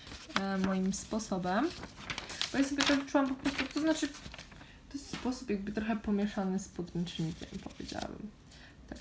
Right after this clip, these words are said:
jeżeli zrozumiecie podręcznik i umiecie połączyć dobrze informacje,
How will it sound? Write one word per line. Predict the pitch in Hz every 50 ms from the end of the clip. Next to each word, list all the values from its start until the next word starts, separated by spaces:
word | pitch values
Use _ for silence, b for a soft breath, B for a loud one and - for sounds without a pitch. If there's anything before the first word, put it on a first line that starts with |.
| - -
jeżeli | 208 208 214 220 214 214
zrozumiecie | 214 214 214 208 202 208 277 277 - 220
podręcznik | - 214 190 - 196 190 185 - 185 - - 185 175 185 254 311 - - - - - - - - - - - - -
i | 285 190 190
umiecie | 190 196 247 - - -
połączyć | - 202 220 240 254 - 214 190
dobrze | 196 196 202 202 202
informacje, | - 180 196 - - 180 175 175 - - - - 214 285